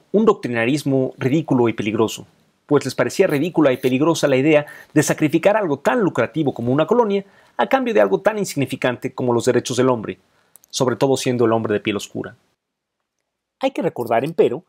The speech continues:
que en ese punto ni Robespierre ni nadie proponían la abolición inmediata de la esclavitud, ni menos el castigo a los esclavistas, sino meramente la igualdad racial entre la población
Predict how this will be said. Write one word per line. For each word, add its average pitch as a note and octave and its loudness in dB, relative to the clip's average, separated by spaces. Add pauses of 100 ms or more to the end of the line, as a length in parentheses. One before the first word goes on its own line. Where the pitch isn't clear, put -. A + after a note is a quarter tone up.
(280)
que F3 0
en F#3+ 0
ese C4 -6
punto F#3+ -4
ni G#3 0
Robespierre C3 -2
ni B3 -4
nadie C3+ -6 (240)
proponían A3 -2
la F3 0
abolición B2 -6
inmediata B2 -4
de A#2 -2
la A2+ -6
esclavitud, B2 -6 (180)
ni C3 -6
menos F3+ -4
el A#2+ -6
castigo B2 -6
a B2 0
los A2+ -6
esclavistas, - -8 (540)
sino C4+ -4
meramente F#3 -4
la C3 -2
igualdad A#2+ -2
racial C#3 -2
entre A#2+ -12
la A2 -6
población C3+ -8